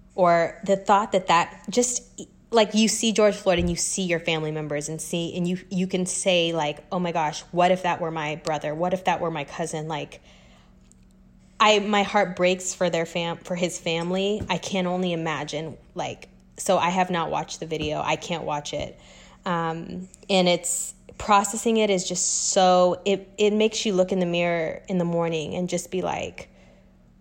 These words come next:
"Wow." Like, so it makes you, you just question, like, even looking around, driving out, right, driving outside, um, walking down the street, like, do people really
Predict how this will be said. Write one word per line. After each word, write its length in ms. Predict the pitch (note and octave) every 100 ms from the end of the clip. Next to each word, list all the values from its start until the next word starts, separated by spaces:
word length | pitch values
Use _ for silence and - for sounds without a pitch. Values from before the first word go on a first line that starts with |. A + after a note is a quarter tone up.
| _
"Wow." 720 | - E3 F3+ G3 F#3 - - -
Like, 240 | D3 -
so 520 | - G3 F#3 F3 D3+ - - - - _ -
it 80 | A#3+
makes 260 | A#3+ C4
you, 160 | C4+ G3 -
you 140 | G#3+
just 220 | G#3+ G#3
question, 520 | - F#3+ G#3+ - A#3 F#3
like, 160 | D3+ -
even 280 | A3 G#3+ G3+
looking 280 | G3+ A3
around, 640 | G3 F3+ F#3+ A3+ G3 E3+ E3 - - - - - -
driving 420 | G3 G#3 A3+ A3 G#3
out, 240 | G3+ F#3+ - -
right, 280 | G3 F#3+ G3
driving 300 | G#3 G#3+ G#3
outside, 580 | G3 G3 A3 A3 F#3+ -
um, 520 | F#3 E3+ E3 D#3+ F#3+ - _ _ _ _ _ _ - -
walking 460 | A#3 G#3 A#3 A3+
down 180 | G3+ F#3+
the 100 | F3+
street, 400 | E3+ - G#3+ G#3+
like, 360 | - - - - - _ _ _ -
do 100 | G3
people 420 | - B3+ D4+ F#3
really 500 | G3 G3+ A3+ G#3+ F#3+